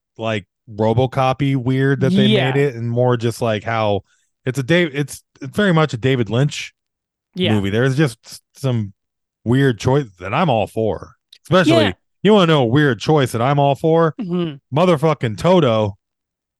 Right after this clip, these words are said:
Speaker 2: Soundtrack?
Speaker 1: do-, doing the goddamn, uh,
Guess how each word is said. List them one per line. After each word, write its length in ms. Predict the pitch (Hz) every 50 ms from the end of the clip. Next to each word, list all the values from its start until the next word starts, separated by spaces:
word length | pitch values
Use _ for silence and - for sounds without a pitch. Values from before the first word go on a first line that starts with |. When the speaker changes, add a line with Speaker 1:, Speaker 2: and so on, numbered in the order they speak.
| _ _ _ _ _ _ _ _ _ -
Speaker 2:
Soundtrack? 360 | - 170 180 175 170 190 202 202
Speaker 1:
do-, 220 | 160 175 135 - - _ _ _ - 120
doing 280 | 135 160 165 160 156
the 80 | 143 135
goddamn, 760 | 120 147 151 147 147 131 131 139 139 135 135 131 127 123 120
uh, 480 | 113 117 113 113 107 104 98 95 90